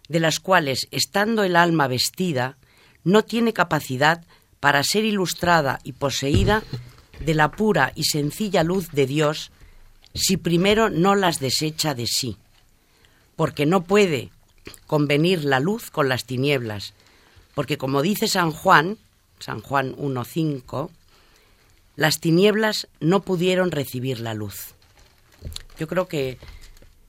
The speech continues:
esto es importante que, que veamos él cómo explica en qué estado está el alma cuando está ligada a los afectos, ¿no? Eh, estos días que además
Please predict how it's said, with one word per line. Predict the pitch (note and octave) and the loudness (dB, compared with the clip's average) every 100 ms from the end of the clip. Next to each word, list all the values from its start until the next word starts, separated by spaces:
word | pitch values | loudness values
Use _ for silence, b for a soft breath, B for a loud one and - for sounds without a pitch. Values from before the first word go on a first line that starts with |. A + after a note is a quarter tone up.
| _ | _
esto | - D3 F3+ | -14 -10 -8
es | F3 | -6
importante | F3 D#3 - D#3 D3+ D#3+ | -4 -6 -2 -2 -2 -8
que, | D#3 B2+ B2 A#2 A2+ A2 _ _ _ b b b b b b b - | -8 -8 -8 -8 -10 -14 _ _ _ b b b b b b b -14
que | - C#3 | -8 -2
veamos | D3 D#3 E3 D3 - | 0 2 0 -4 -6
él | F3 E3+ - - | -8 -8 -12 -4
cómo | F3+ F3+ E3+ - | -4 -2 -6 -8
explica | D#3 - F#3 F#3 - F3 | -8 -6 -4 -4 -2 -2
en | D#3+ D#3 | -2 -4
qué | G#3 | -2
estado | G3 - G#3 A3 | -4 0 0 0
está | F#3 - F3+ | -4 -4 -4
el | E3+ | 0
alma | F3 F3 F#3 G#3+ A3+ b b b b _ | 2 2 0 -2 -4 b b b b _
cuando | - D#3 D3+ | -2 0 0
está | D3+ - F#3+ | -2 0 0
ligada | G#3 F#3 F#3 G#3 G#3+ - - - _ _ | 0 2 2 2 -2 -6 -20 -20 _ _
a | D3 | 0
los | C#3+ C3 | 2 0
afectos, | C#3 - D3 - - A2 - - - | -4 -2 -4 -4 -10 -10 -10 -20 0
¿no? | F3 G#3+ - - B B B B B B - - | 0 0 -10 -20 B B B B B B -18 -6
Eh, | C#3 C3+ C3 A#2+ - - | -2 -2 -4 -8 -14 -8
estos | E3 - F3+ | -6 -2 -4
días | D#3+ F#3+ E3+ | -2 -2 -2
que | - | -4
además | C#3+ D3 D#3 D3+ | -6 -2 -4 -4